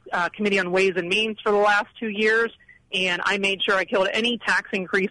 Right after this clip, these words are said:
bill that came through, and I also single-handedly killed the gas tax increase bill. So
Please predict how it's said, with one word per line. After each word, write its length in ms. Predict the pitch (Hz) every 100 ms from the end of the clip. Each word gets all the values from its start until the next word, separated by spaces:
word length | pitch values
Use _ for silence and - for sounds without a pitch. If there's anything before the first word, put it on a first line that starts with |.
| -
bill 160 | 185
that 120 | 170 -
came 260 | 185 175 -
through, 460 | 190 196 196 190 - _ _ -
and 140 | 185
I 100 | 185
also 320 | 185 180 190 -
single-handedly 520 | 208 196 202 190 175
killed 180 | 202 160
the 80 | 156
gas 260 | 170 175 175
tax 240 | 165 160 170
increase 440 | 160 156 165 160 -
bill. 280 | 156 156 -
So 240 | 185 175